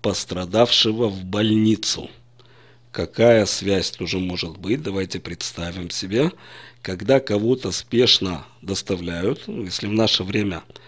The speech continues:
движется машина скорой помощи,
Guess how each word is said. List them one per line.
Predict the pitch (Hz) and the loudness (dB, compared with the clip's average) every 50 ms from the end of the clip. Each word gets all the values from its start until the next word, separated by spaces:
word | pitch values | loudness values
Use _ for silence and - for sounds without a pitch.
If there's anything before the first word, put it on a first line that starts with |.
| - - - - - - _ - | -20 -20 -20 -20 -20 -20 _ -14
движется | - 95 98 110 120 110 101 92 - - 98 95 | -6 -2 2 2 4 2 2 0 -2 -2 -2 0
машина | 98 95 95 - - 120 113 110 104 101 95 87 - - - | 0 2 2 2 2 4 4 2 2 2 0 -4 -6 -12 -14
скорой | - - - - - - - - - - - 107 113 113 101 92 | -8 -6 -4 -4 -2 -2 -2 -4 -4 -2 0 2 4 4 2 0
помощи, | - - 87 85 82 82 80 - - - - 110 135 170 | -2 -6 -6 -6 -6 -4 0 2 2 2 2 2 0 0